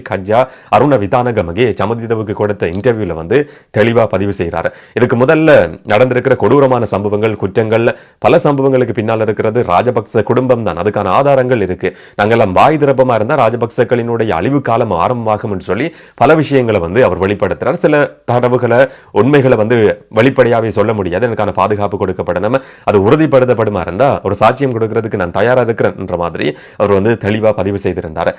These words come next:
இந்த இன்டர்வியூ கொடுக்கப்பட்டு ஒரு சில மாதங்கள் கடந்ததுக்கு பிறகு மித்தனிய பிரதேசத்துல வச்சு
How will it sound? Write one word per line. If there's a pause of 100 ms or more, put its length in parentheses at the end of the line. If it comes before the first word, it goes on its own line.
(400)
இந்த
இன்டர்வியூ
கொடுக்கப்பட்டு
ஒரு
சில
மாதங்கள்
கடந்ததுக்கு
பிறகு (880)
மித்தனிய
பிரதேசத்துல
வச்சு